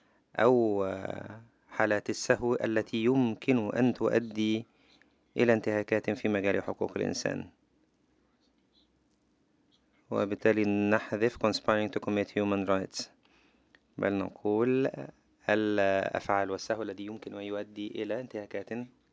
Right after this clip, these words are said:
لحقوق الإنسان. في باء نضيف في النهاية human rights abuse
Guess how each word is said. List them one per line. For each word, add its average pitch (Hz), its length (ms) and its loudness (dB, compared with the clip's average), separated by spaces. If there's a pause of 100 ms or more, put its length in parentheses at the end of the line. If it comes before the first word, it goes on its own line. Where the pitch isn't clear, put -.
لحقوق 101 460 -4
الإنسان. 92 420 -4
في 92 180 -6
باء 117 340 6 (2000)
نضيف 110 340 0
في - 60 -4
النهاية 113 480 2
human 101 300 -4
rights 107 280 2 (100)
abuse 107 380 -2